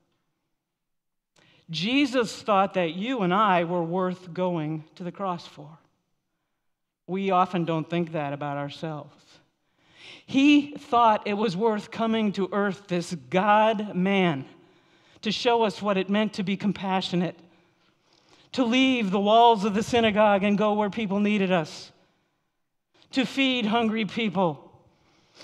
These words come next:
to say, "Thy will be done," and meet it, and ultimately to give our all.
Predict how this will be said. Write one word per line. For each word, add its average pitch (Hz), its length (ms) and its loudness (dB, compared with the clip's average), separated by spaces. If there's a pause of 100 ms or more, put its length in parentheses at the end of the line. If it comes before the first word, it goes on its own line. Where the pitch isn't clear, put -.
(120)
to 262 120 0
say, 240 380 4
"Thy 220 300 6
will 233 280 4
be 220 160 -2
done," 208 280 2
and 202 140 2
meet 202 180 0
it, 196 180 0 (920)
and 208 140 2
ultimately 175 840 0 (640)
to 196 100 -4
give 185 260 0
our 175 180 4
all. 170 640 -2